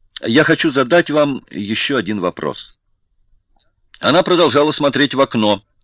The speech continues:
В саду, застыв на прямых ногах и выгнув шею крючком, стояли, обернувшись к дому, розовые фламинго. «Я вас слушаю». «Вы считаете, что это Пирелли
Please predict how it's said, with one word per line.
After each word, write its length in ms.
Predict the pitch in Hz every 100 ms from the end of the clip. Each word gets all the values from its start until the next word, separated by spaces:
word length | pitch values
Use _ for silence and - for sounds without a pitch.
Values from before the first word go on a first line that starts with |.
| _ - - -
В 80 | -
саду, 400 | - 127 117 175
застыв 540 | 131 127 - 156 -
на 100 | 127
прямых 380 | 123 123 127 -
ногах 540 | 110 101 120 131 - -
и 140 | 117
выгнув 420 | 110 120 98 92
шею 380 | - - 113 101
крючком, 560 | - 87 - - 143 139
стояли, 560 | - 92 101 135 131
обернувшись 760 | 113 101 95 110 104 104 85 -
к 80 |
дому, 420 | 73 113 139 135 - - _
розовые 600 | 69 95 110 92 95 95
фламинго. 720 | - 80 80 78 67 64 60 _ _ _ _ _ _ _ _ _ _ _ _
«Я 180 | 67 80
вас 120 | 101
слушаю». 560 | - 190 202 - 58 55 _ _ _ _ _ _ _ _ _ _ - _ _ -
«Вы 140 | 151
считаете, 760 | - - 156 160 156 160 - 143
что 220 | - 143
это 260 | 156 151
Пирелли 680 | 131 135 131 156 226 233 120